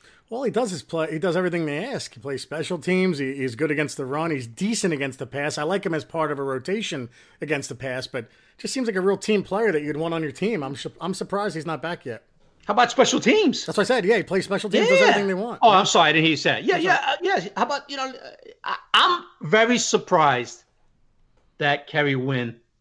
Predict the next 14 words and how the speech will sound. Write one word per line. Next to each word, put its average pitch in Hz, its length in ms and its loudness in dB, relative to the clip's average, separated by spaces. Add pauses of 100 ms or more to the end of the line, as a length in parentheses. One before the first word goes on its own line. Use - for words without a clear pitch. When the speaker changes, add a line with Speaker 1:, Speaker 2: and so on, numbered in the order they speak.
(760)
Speaker 2:
is 113 260 -4
not, 123 340 2 (540)
um, 117 360 0
that 131 260 0
you 127 60 4
don't 131 160 4
hear 127 100 4
much 117 260 0
about 107 280 0
him. 104 180 -6
Now, 135 260 4
that 139 200 2
could 160 100 -4
be 135 380 0